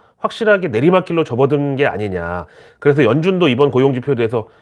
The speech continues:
"야, 어쩜 이렇게 참 우리가 딱 보고 싶은 그 맞춤형으로 진짜 마음에 쏙 들게 나왔냐." 이런 반응을 예상하는 월가 분위기가 형성이 됐다. 그래서 일 차적인 반응은 미 국채 시장에서 단기물 이 년물 금리가 급락을 했고요.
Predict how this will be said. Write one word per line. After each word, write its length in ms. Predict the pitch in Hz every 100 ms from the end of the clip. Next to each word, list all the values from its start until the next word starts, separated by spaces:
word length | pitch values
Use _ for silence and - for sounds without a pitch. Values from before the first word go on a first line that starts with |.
| _ 101
"야, 220 | 107 98
어쩜 400 | 123 156 254 247
이렇게 200 | 208 196
참 340 | - 208 196 - _
우리가 340 | 127 180 185 185
딱 280 | 202 262
보고 240 | - 160 196
싶은 360 | 190 196 180
그 100 | 139
맞춤형으로 800 | 151 98 127 - 240 240 208 185
진짜 200 | 147 -
마음에 320 | 123 107 139 156
쏙 220 | 208 208
들게 460 | 247 190 175 123 - _
나왔냐." 720 | - 113 113 98 87 90 78 - _ _ -
이런 320 | 131 151 135
반응을 360 | 113 117 120
예상하는 400 | 101 95 110 104
월가 220 | 92 98 104
분위기가 400 | - 98 90 113
형성이 340 | 117 104 107
됐다. 500 | 113 73 76 76 73 - _ _ - _
그래서 200 | - 120
일 160 | 117 131
차적인 340 | 180 165 156
반응은 400 | 147 123 131 170
미 120 | 117 123
국채 520 | 107 - 147 135 123
시장에서 640 | - 139 127 107 165 190 - -
단기물 600 | - 143 170 185 180 117
이 160 | 117
년물 320 | 175 196 185 160
금리가 400 | 117 127 120 120
급락을 460 | - 143 170 139
했고요. 440 | 110 92 95 87